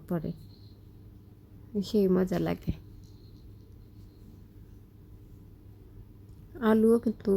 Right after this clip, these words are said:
আস্তা পলিয়া দিতে হইব। ধনে পাতাও দিছিলাম।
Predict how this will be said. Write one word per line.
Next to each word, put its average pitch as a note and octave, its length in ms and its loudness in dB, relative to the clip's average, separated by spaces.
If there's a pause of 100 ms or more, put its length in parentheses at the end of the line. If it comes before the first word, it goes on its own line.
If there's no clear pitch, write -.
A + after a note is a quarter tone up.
আস্তা G#3 320 -2
পলিয়া F#3+ 340 2
দিতে - 260 -8
হইব। E3 200 -2 (1900)
ধনে G#3 240 6
পাতাও F#3 320 2
দিছিলাম। F#3 420 -8